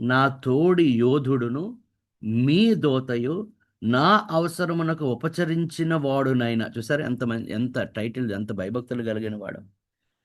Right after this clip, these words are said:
"నా అవసరమునకు ఉపచరించిన వాడునైనా ఎపఫ్రోదితుని మీ వద్దకు పంపుట అగత్యమని అనుకుంటున్నాను. అతడు రోగి ఆయనని మీరు వింటిరి కనుక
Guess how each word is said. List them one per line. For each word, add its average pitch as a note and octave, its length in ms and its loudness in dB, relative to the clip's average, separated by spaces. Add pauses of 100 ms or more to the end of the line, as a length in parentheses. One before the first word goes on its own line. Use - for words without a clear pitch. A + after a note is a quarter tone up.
(140)
"నా C#3 200 4
అవసరమునకు F3 760 2
ఉపచరించిన D#3+ 760 -2
వాడునైనా C3 1000 0 (280)
ఎపఫ్రోదితుని D3+ 800 0
మీ C3+ 120 2
వద్దకు B2+ 220 -2
పంపుట B2 340 -2
అగత్యమని B2 500 -2
అనుకుంటున్నాను. A2 500 -4
అతడు F#3 280 0
రోగి E3 500 2
ఆయనని C#3 680 -2 (300)
మీరు D#3+ 360 8
వింటిరి F#3+ 520 2
కనుక B2+ 580 -2